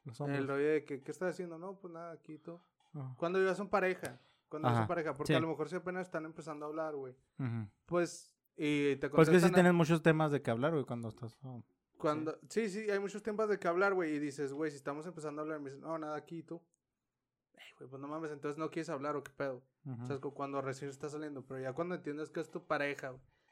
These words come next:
Speaker 2: que a lo mejor está en el trabajo, güey, tú estás ahí chingue y chingue con los mensajes,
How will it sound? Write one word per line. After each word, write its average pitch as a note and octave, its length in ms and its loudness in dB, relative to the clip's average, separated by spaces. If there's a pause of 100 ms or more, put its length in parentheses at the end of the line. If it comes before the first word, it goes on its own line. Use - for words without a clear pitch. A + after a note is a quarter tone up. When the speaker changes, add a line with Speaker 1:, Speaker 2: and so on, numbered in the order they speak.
Speaker 2:
que C#3+ 80 -8
a C#3 40 -2
lo C#3+ 80 -4
mejor C#3+ 160 -2
está D3 200 -2
en F3 60 -2
el E3 40 -8
trabajo, D3+ 540 4
güey, A#2+ 240 -12 (100)
tú C#3+ 120 -4
estás D3+ 220 -2
ahí D#3 200 0
chingue D#3 300 -6
y - 20 -10
chingue D#3+ 260 -10
con D3 160 -10
los C#3 80 -10
mensajes, C3+ 400 -6